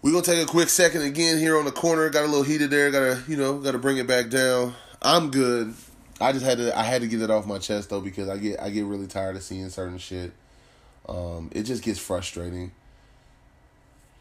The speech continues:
because the world we once knew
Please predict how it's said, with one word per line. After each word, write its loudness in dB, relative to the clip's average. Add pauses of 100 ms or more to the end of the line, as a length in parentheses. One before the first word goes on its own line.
(480)
because -6 (400)
the -8
world 0
we -2
once -2
knew -4